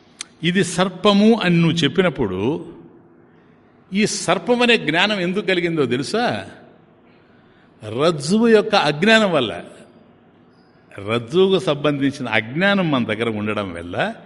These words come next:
the ignorance of the rope. కాబట్టి రజ్జు అజ్ఞానం ఏదైతే ఉందో, అది సర్ప జ్ఞానానికి, మ్మ్,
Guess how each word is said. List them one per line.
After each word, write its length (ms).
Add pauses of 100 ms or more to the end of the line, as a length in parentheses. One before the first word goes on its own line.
(380)
the 260
ignorance 580
of 160
the 160 (640)
rope. 320 (1600)
కాబట్టి 600
రజ్జు 480
అజ్ఞానం 640
ఏదైతే 360
ఉందో, 640 (300)
అది 260
సర్ప 460
జ్ఞానానికి, 920 (920)
మ్మ్, 460